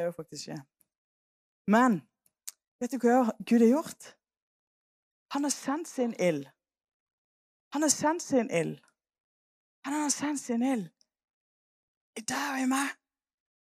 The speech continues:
Han har sendt Den Hellige Ånd. Han har sendt sin ild i våre liv.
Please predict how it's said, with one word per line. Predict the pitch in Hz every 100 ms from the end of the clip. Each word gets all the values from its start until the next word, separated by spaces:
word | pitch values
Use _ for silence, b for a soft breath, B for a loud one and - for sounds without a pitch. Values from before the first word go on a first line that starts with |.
| _ _ _ _ 277
Han | 285
har | -
sendt | - 311 339 262
Den | 220
Hellige | 226 254 262 226
Ånd. | 226 165 - _ _ _ _ _ _ _ _ -
Han | 277
har | 269
sendt | - 311 339 -
sin | 254 - 285
ild | 311 262
i | 202
våre | 196 196
liv. | 208 254 170